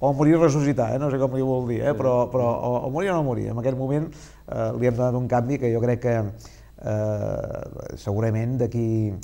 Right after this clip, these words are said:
Speaker 1: clar, perquè aquestes coses no són ràpides, però, mena, pensi una cosa, eh? Aquest viver de cellers, la idea, la idea és que ja pugui entrar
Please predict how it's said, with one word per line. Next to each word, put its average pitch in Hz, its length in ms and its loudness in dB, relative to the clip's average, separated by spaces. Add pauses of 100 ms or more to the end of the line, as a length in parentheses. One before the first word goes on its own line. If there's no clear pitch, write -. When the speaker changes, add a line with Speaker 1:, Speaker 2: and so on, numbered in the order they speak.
Speaker 1:
clar, 120 160 0
perquè 101 160 -4
aquestes 92 220 -8
coses 104 220 0
no 113 80 -2
són 113 200 -2
ràpides, 127 520 0 (320)
però, 110 160 -4
mena, 160 220 2
pensi 143 260 2
una 151 100 0
cosa, 110 280 0
eh? 151 180 0
Aquest 131 280 -2
viver 139 280 2
de 120 80 0
cellers, 123 440 -6 (600)
la 147 160 4
idea, 160 540 4 (180)
la 131 120 2
idea 135 380 0
és 127 240 -4
que 131 200 -6
ja 151 160 4
pugui 147 340 0
entrar 135 640 2